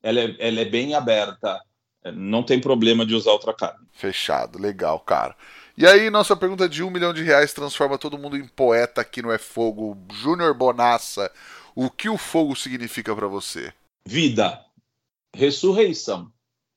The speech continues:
Speaker 1: Eu acho que o fogo, pra mim especificamente, tudo bem, é transformação, é união,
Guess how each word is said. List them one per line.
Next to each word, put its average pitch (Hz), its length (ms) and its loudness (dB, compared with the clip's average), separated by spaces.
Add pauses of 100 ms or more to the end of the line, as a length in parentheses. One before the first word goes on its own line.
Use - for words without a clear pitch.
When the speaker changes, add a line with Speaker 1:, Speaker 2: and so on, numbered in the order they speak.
(760)
Speaker 1:
Eu 98 200 -10
acho 110 320 -6
que 107 840 -6 (480)
o 104 80 -2
fogo, 127 640 2 (160)
pra 131 260 6
mim 143 340 -10
especificamente, 123 1300 -8 (260)
tudo 120 220 -6
bem, 117 520 -4
é 90 240 -10 (280)
transformação, 117 1200 -2
é 113 80 0
união, 127 840 -2